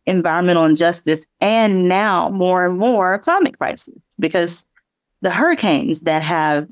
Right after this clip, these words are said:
uh, increased in both intensity and number that come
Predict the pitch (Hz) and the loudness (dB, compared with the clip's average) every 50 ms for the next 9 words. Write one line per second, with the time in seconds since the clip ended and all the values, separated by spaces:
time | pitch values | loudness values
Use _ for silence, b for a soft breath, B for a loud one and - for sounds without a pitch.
0 | - - 156 147 - - 185 180 170 - - - 226 220 180 165 - - - - | -4 -2 -2 -2 0 -2 -2 -2 -2 -2 -2 0 0 0 0 0 -2 -4 -4 -4
1 | - 165 156 165 147 156 160 - 156 156 156 - 202 190 180 - - 170 170 185 | -4 -2 0 0 0 0 0 -2 -2 -2 -2 -2 -4 -4 -4 -4 -6 -4 0 0
2 | 165 160 113 143 151 151 180 226 247 214 160 131 143 151 160 B B B B B | 0 2 2 2 2 2 2 2 2 0 0 -2 -2 -4 -4 B B B B B
3 | - - 156 156 156 160 - - - - - 196 175 165 160 165 165 170 170 | -8 -4 -2 0 0 0 -2 -4 -4 -4 -4 -2 0 0 2 2 2 2 0